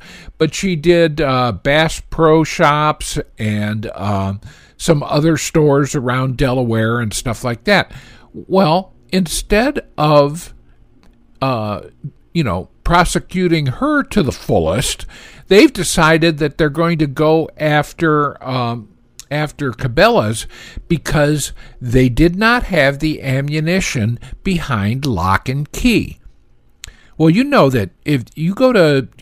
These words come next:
Cabela's here in, um, Dundee or Bass Pro Shop or, or Dunham's or whatever, the only place that has ammunition behind lock and key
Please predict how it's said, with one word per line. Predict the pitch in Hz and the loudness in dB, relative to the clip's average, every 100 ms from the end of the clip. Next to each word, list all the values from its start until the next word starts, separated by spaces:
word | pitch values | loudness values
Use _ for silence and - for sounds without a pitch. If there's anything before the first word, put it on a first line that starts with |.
| - | -4
Cabela's | 156 113 123 156 151 135 | -4 -2 0 2 0 -2
here | - 156 147 147 | -2 0 0 -2
in, | - 139 127 120 117 | -4 -6 -4 -4 -4
um, | 110 92 98 - _ _ _ _ _ _ _ _ - 139 | -2 -2 -6 -12 _ _ _ _ _ _ _ _ -12 0
Dundee | 135 123 117 120 123 135 139 | 4 4 4 2 4 4 2
or | 107 78 | 2 0
Bass | 78 123 127 | 0 0 0
Pro | - 135 131 | -2 0 0
Shop | 131 139 127 131 - | 2 2 4 2 0
or, | 87 87 - - - - - | 0 0 -2 -12 -20 -20 -4
or | - 101 | 0 0
Dunham's | 85 131 135 143 139 139 - | 4 6 6 4 2 0 2
or | 104 110 | 2 2
whatever, | 113 135 160 151 101 120 | 2 2 2 2 -2 -2
the | 156 | -2
only | 151 254 233 | 0 0 -2
place | - 208 196 - | 2 2 2 -2
that | 143 143 - | -2 -4 -2
has | 139 160 143 | 2 2 2
ammunition | 147 147 143 131 160 - 123 | 0 0 -2 0 0 0 0
behind | 117 127 127 | 0 0 -2
lock | 123 131 143 123 | 2 4 2 0
and | 90 | -6
key | - 190 151 95 | -2 2 2 0